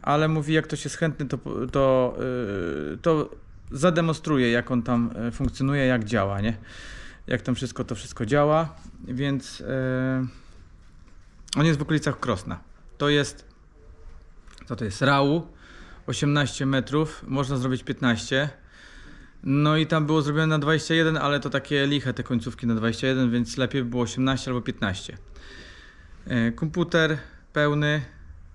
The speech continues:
tysiąc litrów zbiornik, e, głowiczki czterosekcyjne, e, w pompie, e, nowy filtr,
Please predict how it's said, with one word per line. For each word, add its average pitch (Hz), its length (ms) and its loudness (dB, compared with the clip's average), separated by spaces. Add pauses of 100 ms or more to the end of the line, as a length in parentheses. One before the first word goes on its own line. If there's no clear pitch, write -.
(380)
tysiąc 147 380 -2
litrów 131 300 -4
zbiornik, 135 640 0 (720)
e, 117 200 -4
głowiczki 139 600 -2
czterosekcyjne, 139 1400 -2 (1120)
e, 120 560 0
w - 100 -8
pompie, 151 440 2 (480)
e, 127 220 0
nowy 147 280 2
filtr, 160 480 -4